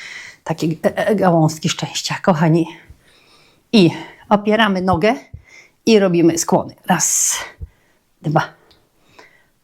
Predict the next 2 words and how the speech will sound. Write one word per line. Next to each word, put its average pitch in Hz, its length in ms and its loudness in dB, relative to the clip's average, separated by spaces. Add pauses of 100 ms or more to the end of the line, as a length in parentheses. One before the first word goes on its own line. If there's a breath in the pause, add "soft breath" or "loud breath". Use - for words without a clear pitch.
trzy, - 460 -4 (1200)
cztery. - 420 -4